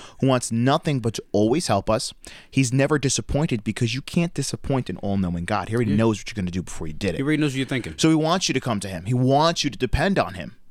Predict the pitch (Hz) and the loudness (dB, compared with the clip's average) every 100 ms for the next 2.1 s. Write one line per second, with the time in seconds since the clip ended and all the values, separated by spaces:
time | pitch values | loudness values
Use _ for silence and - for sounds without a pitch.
0 | - 110 143 - - - - - - - | 0 0 0 -4 -20 -20 -20 -20 -20 0
1 | 131 151 147 143 147 143 151 135 123 107 | 2 2 0 0 2 2 2 0 2 2
2 | 104 | 0